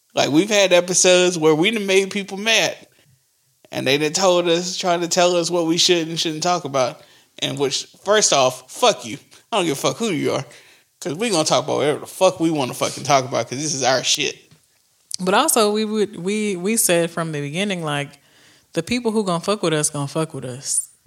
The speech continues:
Speaker 2: So.
Speaker 1: Right. But, like, it's just certain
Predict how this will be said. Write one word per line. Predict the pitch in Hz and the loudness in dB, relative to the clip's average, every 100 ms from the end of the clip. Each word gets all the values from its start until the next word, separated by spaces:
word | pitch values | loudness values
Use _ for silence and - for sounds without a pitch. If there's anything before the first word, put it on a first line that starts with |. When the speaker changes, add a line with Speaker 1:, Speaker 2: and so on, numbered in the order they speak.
| _ _ _ _ _ _ | _ _ _ _ _ _
Speaker 2:
So. | - 143 | -6 -4
Speaker 1:
Right. | 135 135 135 - _ _ _ - _ | -4 -6 -14 -18 _ _ _ -20 _
But, | 104 143 165 156 | -18 -2 2 4
like, | 139 139 | 4 4
it's | 180 | 2
just | 226 165 - | 4 4 4
certain | 175 156 151 143 | 4 2 -4 -10